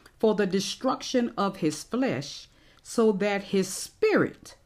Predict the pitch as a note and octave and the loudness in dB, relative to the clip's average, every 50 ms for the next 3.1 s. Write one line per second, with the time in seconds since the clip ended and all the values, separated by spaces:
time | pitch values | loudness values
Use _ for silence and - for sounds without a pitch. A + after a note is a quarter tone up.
0 | _ _ _ _ - E3 F3 F#3+ G3+ G3 F#3 F#3+ F#3+ F3+ - - - C4+ C4 C4 | _ _ _ _ -2 0 2 4 4 2 2 2 0 -2 -2 -2 0 2 2 4
1 | G#3 D#3+ D#3 D#3+ D#3 D#3+ D#3 D#3+ F3+ F3 - - _ - G3 G3 G3 F#3+ G3 G3 | 4 4 4 2 0 -2 -2 -4 -6 -6 -6 -6 _ 0 0 2 2 2 0 0
2 | E3+ D#3+ D#3+ D#3 D#3+ E3+ E3+ D#3 E3+ G3+ G#3+ A3+ B3+ C4+ B3+ E3+ A#2 F#2 C#2+ - | 2 4 4 4 4 2 0 0 -2 0 2 6 8 8 8 8 6 2 -2 -8
3 | - | -16